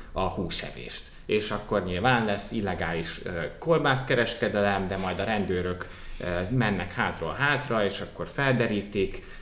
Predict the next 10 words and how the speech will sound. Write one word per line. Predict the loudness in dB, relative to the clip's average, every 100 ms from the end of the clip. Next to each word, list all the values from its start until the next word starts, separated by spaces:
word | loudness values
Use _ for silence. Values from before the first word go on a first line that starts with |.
| -12
ö, | -10
tíz | -2 2 2 2
év | 0
börtön, | 6 6 6 4 4 4
és | 2 0
akkor | 0 2
reménykedünk | 2 2 0 -2 0 2
abba, | 2 4
hogy | 4 4 2 2
a, | 2 0